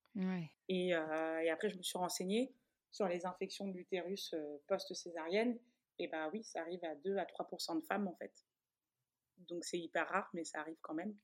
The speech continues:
Speaker 1: Mais ça arrive quand même, ouais. Et heureusement aussi que t'as eu des symptômes un peu révélateurs, tu vois, qui
Speaker 2: Ouais.
Speaker 1: étaient pas, euh, ça aurait pu passer inaperçu et,
Speaker 2: Mm.
Speaker 1: et
Speaker 2: Bah,
Speaker 1: porter
Speaker 2: fièvre,
Speaker 1: son coup
Speaker 2: euh,
Speaker 1: fatal, euh... tu vois.
Speaker 2: mm. Complètement, hein. Complètement. Et, euh...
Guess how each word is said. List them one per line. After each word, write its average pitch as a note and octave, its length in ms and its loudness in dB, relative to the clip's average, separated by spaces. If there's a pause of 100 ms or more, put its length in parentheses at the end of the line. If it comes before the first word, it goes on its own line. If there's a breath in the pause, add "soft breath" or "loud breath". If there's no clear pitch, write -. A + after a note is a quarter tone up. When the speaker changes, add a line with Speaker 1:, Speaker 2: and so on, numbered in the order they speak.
(100)
Speaker 1:
Mais F#3 120 -8
ça D#3+ 180 -8
arrive D#3+ 240 -8
quand F3 120 -12
même, E3 300 -8
ouais. D#3+ 120 -14 (340)
Et F3 40 -2
heureusement E3+ 340 0
aussi F#3+ 180 -4
que F#3 60 -14
t'as F3 120 -2
eu E3+ 60 -2
des E3 120 -2
symptômes F3+ 560 -4
un E3 160 -2
peu F3 160 -10
révélateurs, E3 720 -4
tu - 160 -14
vois, E3 140 -8
qui - 160 -12
Speaker 2:
Ouais. F3 100 -6
Speaker 1:
étaient D#3+ 160 -10
pas, E3+ 380 -8
euh, D#3+ 300 -12
ça E3 160 -4
aurait D#3 120 -4
pu - 140 -12
passer F3+ 280 -4
inaperçu E3 600 -6
et, D#3+ 520 -6 (320)
Speaker 2:
Mm. F#3 120 -2
Speaker 1:
et - 60 -8 (260)
Speaker 2:
Bah, F3+ 180 2
Speaker 1:
porter E3+ 300 4
Speaker 2:
fièvre, F#3+ 180 12
Speaker 1:
son G3 140 2
coup F3+ 60 6
Speaker 2:
euh, E3+ 40 6
Speaker 1:
fatal, E3+ 540 4
euh... D#3+ 240 -2
tu - 120 -12
vois. E3+ 220 -6 (180)
Speaker 2:
mm. G3 120 -2 (720 loud breath)
Complètement, G3+ 560 -2
hein. G#3+ 80 -8 (280)
Complètement. G3+ 500 -2
Et, E3 200 0
euh... D3+ 140 -4